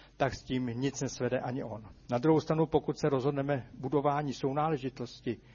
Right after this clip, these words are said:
ignorovat, budeme muset unést i případné důsledky. Budeme daleko zranitelnější, nebudeme svědectvím, přestaneme růst, přijdeme o sílu, spoustu toho neuneseme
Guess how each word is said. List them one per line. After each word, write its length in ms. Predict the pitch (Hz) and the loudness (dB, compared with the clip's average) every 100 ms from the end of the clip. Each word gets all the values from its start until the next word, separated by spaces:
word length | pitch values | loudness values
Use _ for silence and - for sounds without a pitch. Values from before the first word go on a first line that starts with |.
| - | -6
ignorovat, 720 | 127 123 117 117 120 - - - - - - - - - | -6 -2 0 2 0 -2 -8 -20 -20 -20 -20 -20 -20 -4
budeme 420 | 135 143 156 135 - | 0 2 2 -2 -6
muset 300 | 147 - 156 - | -14 -6 -6 -2
unést 520 | 135 139 151 - - - - | 4 6 4 0 -14 -20 -6
i 220 | 139 139 | -4 -4
případné 460 | - 151 151 147 160 | -6 0 2 4 2
důsledky. 560 | 156 - 240 - 101 - - - - - - | 2 0 -2 -2 -10 -10 -20 -20 -20 -20 -6
Budeme 260 | 127 127 127 | -2 2 4
daleko 320 | 123 123 123 | 4 2 0
zranitelnější, 1120 | 120 120 127 135 135 147 147 - 147 147 160 - - | 0 0 0 0 0 -2 -2 -2 -2 -4 -6 -12 -8
nebudeme 460 | 123 123 123 120 113 | -4 0 2 2 0
svědectvím, 760 | - 113 127 - - 127 135 | 0 0 0 -4 -6 -6 -6
přestaneme 560 | 131 139 - 139 127 123 | -6 -8 -6 -4 0 2
růst, 480 | 113 131 151 - - - - - - | 2 -2 -6 -14 -20 -20 -20 -20 -20
přijdeme 420 | - 135 127 123 120 | -4 0 0 0 -2
o 100 | 110 | -6
sílu, 480 | - 131 123 127 | -6 -4 -2 -2
spoustu 500 | 131 - 131 - 117 | -4 -2 -2 -2 -6
toho 240 | 113 110 107 | -4 -4 -4
neuneseme 680 | 104 117 120 - 131 139 | -6 -6 -6 -4 -2 -2